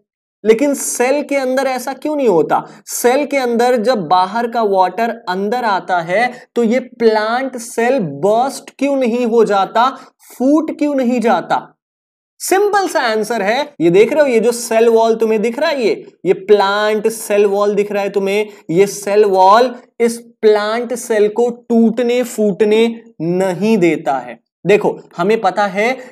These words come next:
कि भैया, अगर किसी भी सेल को हम ऐसे मीडिया में रख दें, ऐसे सराउंडिंग में रख दें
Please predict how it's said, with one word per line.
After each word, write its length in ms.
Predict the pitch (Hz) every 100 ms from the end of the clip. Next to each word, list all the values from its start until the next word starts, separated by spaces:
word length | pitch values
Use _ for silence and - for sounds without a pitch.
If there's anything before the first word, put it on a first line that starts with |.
| -
कि 80 | 208
भैया, 320 | 170 180 226
अगर 400 | - 175 175 214
किसी 320 | 214 175 226
भी 160 | 196 214
सेल 380 | - 202 226 226
को 340 | 233 - - _ _ -
हम 240 | 202 -
ऐसे 400 | 170 170 170 233
मीडिया 520 | 208 165 160 175 233 233
में 120 | 196
रख 140 | 151
दें, 300 | 139 151 208 214 - -
ऐसे 300 | 156 156 202
सराउंडिंग 600 | 202 156 151 180 208 240
में 120 | 214
रख 140 | 151 139
दें 480 | 139 165 226 226